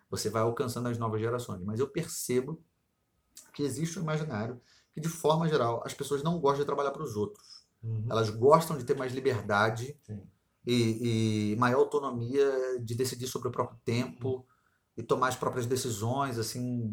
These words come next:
Speaker 1: do que elas querem fazer naquele dia e tal. E aí eu acredito que existe um crescimento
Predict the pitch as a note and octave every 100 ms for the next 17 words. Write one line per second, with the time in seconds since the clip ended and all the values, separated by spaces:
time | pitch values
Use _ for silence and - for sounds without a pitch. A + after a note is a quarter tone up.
0 | G#2 A#2+ A#2+ C3+ B2+ B2+ B2 - A#2+ A#2+
1 | B2 A2+ G#2+ A2 A#2+ A#2+ A2 G#2+ G2+ F#2
2 | - _ _ _ _ _ - A#2 B2 D#3+
3 | E3 B2 D3 E3+ - C#3 C#3 _ _ -
4 | B2 G2+ G2+ G3 - G#3 E3+ E3+ E3 D#3
5 | D#3+